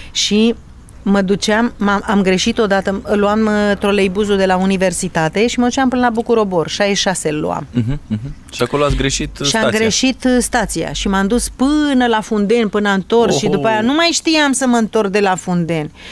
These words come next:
Speaker 1: Și am început să plâng și am zis, „Plec din București, nu pot să fac față.”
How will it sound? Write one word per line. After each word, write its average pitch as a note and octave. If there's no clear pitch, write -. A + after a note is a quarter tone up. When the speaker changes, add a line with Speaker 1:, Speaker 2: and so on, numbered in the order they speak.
Speaker 1:
Și -
am F3+
început E3
să D3+
plâng F3
și -
am D#3+
zis, E3
„Plec E3
din D#3
București, D3+
nu D#3+
pot D3
să -
fac -
față.” -